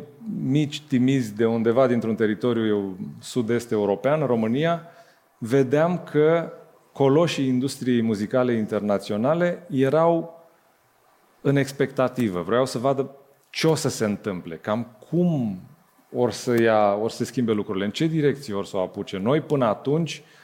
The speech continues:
cu artiștii noi majori, stăm, uh, uh, un pic în expectativă, să înțelegem ce se va întâmpla și apoi lansăm. Și atunci, noi cu, în interiorul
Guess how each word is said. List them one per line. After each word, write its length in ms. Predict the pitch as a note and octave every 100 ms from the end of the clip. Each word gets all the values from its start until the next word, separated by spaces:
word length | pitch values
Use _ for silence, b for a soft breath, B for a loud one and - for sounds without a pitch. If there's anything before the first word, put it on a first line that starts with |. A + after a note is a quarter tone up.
| b
cu 100 | -
artiștii 340 | A2+ A2 C3+ C#3
noi 120 | C3+
majori, 500 | B2+ A2+ G#2 C#3 E3 - B B B B _
stăm, 520 | - - - D3+ D#3 D3+
uh, 500 | D3 D3 C#3 C#3 - G#3 A#3+
uh, 440 | F#3+ C#3 B2+ B2 C3+
un 140 | B2 B2+
pic 180 | C#3
în 80 | C3+
expectativă, 720 | B2 - A#2+ - G#2+ C3 C#3+
să 140 | D#3 C3+
înțelegem 500 | B2+ C3 D3+ C#3 B2
ce 160 | C3+
se 160 | C#3+ C3+
va 120 | A#2+
întâmpla 400 | A2 A2+ G#2 D3+
și 160 | D3 D3
apoi 300 | C3+ D3 C3+
lansăm. 400 | A2+ G2 G2+ E2+ -
Și 120 | -
atunci, 480 | - G3+ G#3+ - - b b b b b b
noi 420 | C#3+ D3 F3 E3 E3+
cu, 80 | C#3 B2+ A#2 A2+ G#2+ G2+ G2
în 140 | B2
interiorul 960 | B2 A2 A#2 B2+ C3 B2 A2 G2+ F#2+